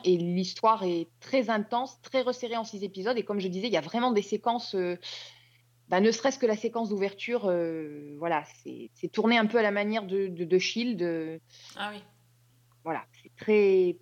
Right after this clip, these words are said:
Speaker 1: très immersif, très violent et, enfin, c'est très impressionnant.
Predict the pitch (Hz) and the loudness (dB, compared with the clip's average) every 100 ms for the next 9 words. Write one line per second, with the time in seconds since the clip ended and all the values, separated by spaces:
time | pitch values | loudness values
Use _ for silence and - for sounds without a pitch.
0 | _ - 233 214 208 214 214 - 247 - | _ -6 0 2 4 2 0 -6 -10 -6
1 | 220 180 202 208 233 233 185 180 - 170 | -4 0 2 2 2 2 0 0 -4 -12
2 | 165 - 165 156 151 147 - _ _ _ | -10 -6 -4 -4 -4 -8 -12 _ _ _
3 | - 254 220 220 208 - 156 | -2 2 2 2 -2 -10 -12